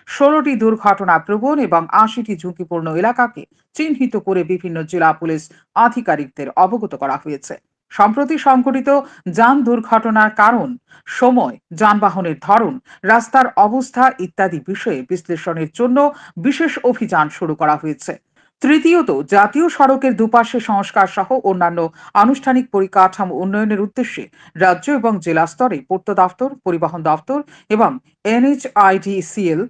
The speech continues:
এবং অন্যান্য স্টেক হোল্ডারদের নিয়ে নিয়মিত রূপে বৈঠক করা হচ্ছে। অর্থমন্ত্রী বিভিন্ন জায়গায় নাকা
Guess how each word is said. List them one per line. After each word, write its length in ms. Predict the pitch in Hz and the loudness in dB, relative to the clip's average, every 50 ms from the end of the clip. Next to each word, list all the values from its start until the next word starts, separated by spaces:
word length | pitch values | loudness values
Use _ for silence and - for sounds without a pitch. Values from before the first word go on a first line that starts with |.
| _ _ _ - | _ _ _ -2
এবং 240 | 190 196 185 185 170 - - - | 0 0 2 2 0 0 -2 -2
অন্যান্য 400 | 202 208 208 233 226 226 226 240 247 254 - _ _ - | 0 0 0 0 0 0 2 0 0 -2 -4 _ _ -20
স্টেক 260 | - - 262 254 269 262 - | -8 -2 0 0 0 0 -4
হোল্ডারদের 680 | - 214 208 208 196 202 185 160 139 - - 147 135 147 151 160 | -4 -2 -2 0 2 4 2 2 2 0 -8 -10 -10 -8 -8 -4
নিয়ে 180 | 185 220 208 147 135 143 | -2 -2 -2 -2 -4 -6
নিয়মিত 480 | 175 202 220 247 269 277 302 294 247 - - - _ _ _ _ _ - | -2 0 2 4 4 2 2 -2 -2 -6 -8 -10 _ _ _ _ _ -8
রূপে 340 | 175 170 185 165 160 170 160 156 - | -2 0 0 0 0 -2 -4 -2 0
বৈঠক 360 | 180 214 240 - - 220 202 - | 0 0 -2 -2 -6 -8 -6 -4
করা 220 | - 147 120 127 165 | -4 -2 -2 -2 -2
হচ্ছে। 360 | - 170 156 - - - - - _ _ _ _ _ _ - | -4 -8 -12 -12 -12 -14 -14 -14 _ _ _ _ _ _ 2
অর্থমন্ত্রী 500 | 180 202 220 - 277 277 294 294 277 320 | 2 2 2 2 2 4 4 4 4 2
বিভিন্ন 340 | 254 254 269 240 302 285 285 294 247 220 220 | 0 0 0 0 0 2 2 2 2 2 2
জায়গায় 420 | 208 208 220 214 233 247 269 269 254 190 160 | 2 4 4 4 4 4 4 4 2 0 2
নাকা 300 | 156 165 180 - - 247 | 2 2 2 2 0 0